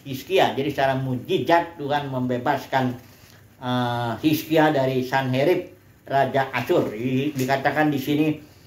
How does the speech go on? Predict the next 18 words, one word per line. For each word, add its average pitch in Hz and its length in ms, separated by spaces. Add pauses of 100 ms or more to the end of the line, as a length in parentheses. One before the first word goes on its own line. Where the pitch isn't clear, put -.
(720)
ada 151 240
mati 151 240
banyak 147 400
sekali. 143 560 (320)
seratus 175 800
delapan 156 640
puluh 160 240
lima 156 320
ribu 185 400
orang 156 320
dalam 139 560
perkemahan 135 560
Asyur. 135 640
Itu 165 240
mati 156 400
dibunuh 139 400
Tuhan 139 320
langsung, 131 320